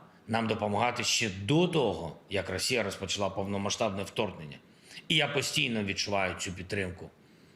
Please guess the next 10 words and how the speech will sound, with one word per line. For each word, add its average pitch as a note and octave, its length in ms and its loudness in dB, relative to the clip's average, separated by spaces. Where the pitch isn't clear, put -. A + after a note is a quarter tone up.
і C3+ 100 2
від A#2 200 -2
пана G#2+ 240 4
президента G#2 640 2
Гітанаса B2+ 560 0
Наусєди, G#2+ 560 2
і D3+ 80 2
литовської C3+ 540 2
держави G2+ 560 2
загалом. F#2+ 560 2